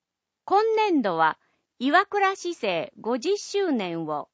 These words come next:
市民の皆さんと盛り上げたいという思いから、さらに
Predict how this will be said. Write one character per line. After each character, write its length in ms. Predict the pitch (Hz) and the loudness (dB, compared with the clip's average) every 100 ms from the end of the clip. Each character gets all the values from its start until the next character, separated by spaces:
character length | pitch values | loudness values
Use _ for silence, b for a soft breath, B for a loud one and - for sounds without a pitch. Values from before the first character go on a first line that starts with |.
| _ _ | _ _
市 300 | - - 403 | -8 0 2
民 280 | 415 339 240 | 4 4 4
の 120 | 196 | 2
皆 320 | 202 240 320 | 0 2 0
さ 180 | 349 294 | 0 -2
ん 100 | 214 | -4
と 280 | - 151 - _ | -4 -6 -6 _
盛 240 | 202 226 349 | -4 -2 0
り 60 | |
上 120 | 370 | -2
げ 140 | 370 381 | -2 -2
た 180 | 370 349 | 0 0
い 80 | |
と 140 | 254 190 | -2 -6
い 120 | 175 | -6
う 140 | 175 - | -6 -6
思 300 | 202 214 233 | -4 -4 -4
い 80 | 196 | -6
か 200 | 160 143 | -10 -6
ら、 200 | 123 - _ _ | -6 -8 _ _
さ 200 | _ 381 | _ 0
ら 160 | 381 269 | 0 0
に 240 | 185 160 | -6 -14